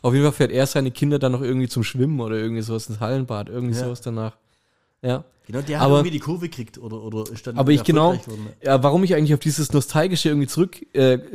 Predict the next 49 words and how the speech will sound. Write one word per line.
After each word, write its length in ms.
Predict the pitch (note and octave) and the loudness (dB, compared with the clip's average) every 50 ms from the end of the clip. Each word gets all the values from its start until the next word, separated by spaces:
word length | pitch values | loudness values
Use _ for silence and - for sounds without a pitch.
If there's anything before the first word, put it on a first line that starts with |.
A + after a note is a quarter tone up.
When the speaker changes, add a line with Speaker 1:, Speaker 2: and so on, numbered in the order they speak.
| D3 C3 C3 - | -8 -8 -8 -4
Speaker 1:
komme, 240 | - D3 C#3 D3 D3 | 0 2 2 2 2
ist, 220 | C#3+ - - - | 0 -2 0 -2
das 100 | C#3 C3+ | 0 0
ist 80 | D#3 D#3 | 2 2
ja 60 | D3+ | 2
auch 100 | C#3+ - | 2 2
genau 220 | - E3 D3+ D#3 | 2 2 2 2
das, 160 | D#3 D#3 - - | 2 0 -2 -2
was 100 | D3 C3+ | -2 -2
ich 140 | D3 - | -2 0
beim 120 | - B2+ A2+ | 2 0 2
Volksfest 540 | - D3 D3+ F3+ - - D3 B2+ - - - | 4 4 4 4 2 -2 -4 -4 -6 -4 -2
bei 180 | B2 A#2 A#2 | 0 0 0
der 140 | A2 A2 G#2+ | -2 -4 -6
vorletzten 380 | - - B2 A#2+ A2+ - - A2 | -4 -2 -2 -2 -2 -4 -8 -4
Folge 260 | - A#2+ A#2+ A#2 A2+ | -2 0 0 0 0
mal 120 | A2 A2 | -2 -2
so 100 | A2 A2 | -4 -2
meinte, 180 | A2 A2 A2 A#2 | -4 -2 0 2
weißt, 160 | C3+ D#3 - - - - - - | 0 0 0 -6 -16 -18 -18 -2
du 80 | - C#3+ | -2 0
siehst 300 | C3 - F#3 G#3 G3+ - | 0 2 0 0 0 0
immer 200 | G3+ E3+ E3+ D#3+ | 0 0 2 2
wieder 180 | F3 D#3 D#3 | 4 4 4
Leute, 300 | C#3 C3+ C#3+ D#3+ - F3+ | 6 6 6 6 4 4
an 40 | D#3 D3 | 2 2
die 60 | C#3+ | 2
du 140 | C#3 C#3 C3 | 0 0 -2
dich 160 | B2+ A#2+ - | -2 -6 -4
zurückerinnerst, 600 | - C3+ D3 F3 F3+ F3 E3+ F3 F3 F3 E3 - - - - - _ _ _ | 0 2 2 2 2 0 0 0 -2 -2 -4 -6 -10 -18 -20 -20 _ _ _
mit 180 | - D#3+ D3 C3+ | 0 2 4 4
denen 160 | D#3+ E3 D#3+ | 4 4 4
du 60 | E3 | 4
mal 180 | E3 D3+ D3 C3 | 4 4 2 0
viel 320 | - - - E3 F3+ G3 | -2 -6 -2 0 0 2
gemacht 440 | E3 D#3+ C3+ B2 E3 - - - - | 4 4 4 2 0 -2 -4 -4 -2
hattest 340 | C3+ C3 C#3+ C3+ - - E2+ | 0 0 2 0 0 -2 -2
oder 160 | A#2 A#2+ A#2+ | -2 -2 -2
sowas, 400 | A2 - - A2 G#2+ G#2 G#2 B2 | -2 -2 -4 -4 -4 -4 -2 0
weißt, 180 | A#2+ D3 D3 | 0 0 0
keine 220 | - - E3 F3 E3+ | 0 -2 -2 0 2
Ahnung. 240 | G3 F#3+ D3+ B2 - - - - - - - - | 2 2 2 0 -2 -8 -18 -20 -20 -20 -20 -4
Das 160 | - B2+ A#2+ | -2 0 2
Speaker 2:
Ja. 40 | D#3 G3 | 2 2
Speaker 1:
ist 100 | - - | 2 4
schon, 240 | F#3 G3 G#3+ G#3+ - - _ _ _ | 2 2 2 0 -4 -8 _ _ _
das 140 | - C#3+ C#3 | -2 0 0
ist 140 | G#3 F#3+ - | 0 -2 2
so, 300 | - G3 F#3+ F#3 F#3 | 4 4 4 4 2